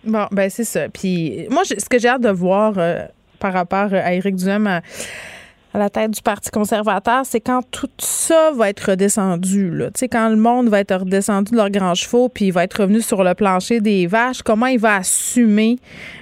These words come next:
euh, de s'être acoquiné avec certaines figures, d'avoir tenu certains propos. J-, j'ai tellement... Puis Maxime Bernier, même affaire, là, j'ai hâte de voir comment ils vont récupérer ça, parce que,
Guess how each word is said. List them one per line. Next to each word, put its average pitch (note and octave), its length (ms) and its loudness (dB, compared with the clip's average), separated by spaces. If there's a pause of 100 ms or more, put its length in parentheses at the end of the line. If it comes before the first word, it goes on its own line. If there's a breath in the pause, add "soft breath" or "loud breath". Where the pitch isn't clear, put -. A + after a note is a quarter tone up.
(120 loud breath)
euh, F#3 180 2
de F3+ 140 0
s'être G#3 320 0
acoquiné G3+ 480 0
avec F#3+ 220 -2
certaines G3+ 420 0
figures, G#3+ 720 0
d'avoir F#3 420 0
tenu G#3 280 2
certains G3 420 -2
propos. A3+ 640 2
J-, G3+ 140 -4
j'ai G#3 180 -2
tellement... D#4 500 0
Puis A3 100 0
Maxime G#3 340 0
Bernier, A3 240 0
même G#3 140 0
affaire, A3 380 2
là, F3 100 0
j'ai F#3 120 0
hâte G#3+ 180 2
de G3 80 4
voir G#3 300 2
comment F#3+ 200 0
ils G3+ 120 2
vont F3+ 320 0
récupérer G3+ 720 0
ça, F#3+ 340 -2
parce F3 240 -4
que, F#3+ 240 2